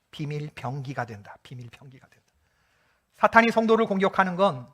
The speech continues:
우리를 공격하는 건 어느 한 가지 방법이 아니에요. 아주 화려한 전술을 구사합니다. 사단 마귀의 공격은 참으로 교활하고, 참으로 잔인하고, 참으로 집요하다는 공통점을 가지고 있어요. 도끼로 이마를 까는데 깐 데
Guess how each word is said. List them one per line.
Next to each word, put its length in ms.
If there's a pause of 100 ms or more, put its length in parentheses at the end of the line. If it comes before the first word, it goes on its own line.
(140)
우리를 260
공격하는 460
건 120
어느 120
한 240
가지 180
방법이 380
아니에요. 320
아주 240 (380)
화려한 720
전술을 460
구사합니다. 720 (1040)
사단 280
마귀의 280
공격은 440
참으로 380
교활하고, 960 (120)
참으로 360
잔인하고, 1000
참으로 600 (420)
집요하다는 760
공통점을 540
가지고 260
있어요. 180 (1080)
도끼로 360
이마를 320
까는데 340
깐 240
데 80